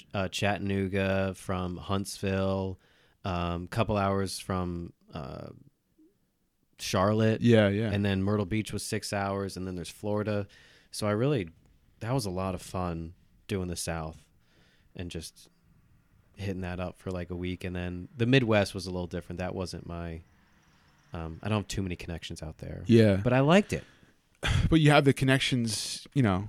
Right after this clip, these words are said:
Speaker 2: in Atlanta, right?
Speaker 1: I do.
Speaker 2: And, uh,
Speaker 1: Yeah.
Speaker 2: the Carolinas. So,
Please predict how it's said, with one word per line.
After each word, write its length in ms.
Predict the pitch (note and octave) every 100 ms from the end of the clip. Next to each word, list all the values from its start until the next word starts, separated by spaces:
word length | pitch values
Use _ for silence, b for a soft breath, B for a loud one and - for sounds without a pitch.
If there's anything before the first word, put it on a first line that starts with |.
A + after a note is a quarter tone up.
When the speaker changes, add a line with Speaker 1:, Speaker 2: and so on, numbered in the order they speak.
| -
Speaker 2:
in 120 | A#2+ A2+
Atlanta, 560 | G#2 A2+ E3+ A#2 G#2
right? 340 | F#2+ G2+ C#3+ A3+ -
Speaker 1:
I 100 | G2+
do. 140 | G#2 G#2
Speaker 2:
And, 280 | A#2 A2+ A2
uh, 220 | G#2 G2+
Speaker 1:
Yeah. 80 | D#2+
Speaker 2:
the 80 | G#2
Carolinas. 500 | A#2+ A2+ G#2+ B2+ C3
So, 320 | A#2+ A2